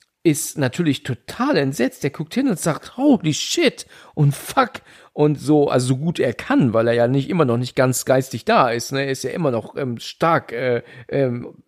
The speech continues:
praktisch be-, bewusstlos, ne? Sagt man, kann man mal so sagen.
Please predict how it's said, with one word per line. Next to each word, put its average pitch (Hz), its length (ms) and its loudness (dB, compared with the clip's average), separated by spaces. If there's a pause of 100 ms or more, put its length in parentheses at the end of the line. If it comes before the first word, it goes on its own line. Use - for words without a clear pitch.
(120)
praktisch - 480 -12
be-, 135 100 2
bewusstlos, 170 880 2
ne? 156 220 2
Sagt 147 240 -4
man, 165 380 -4
kann 139 120 -4
man 151 80 -4
mal 151 120 -2
so 151 100 -6
sagen. 151 420 -2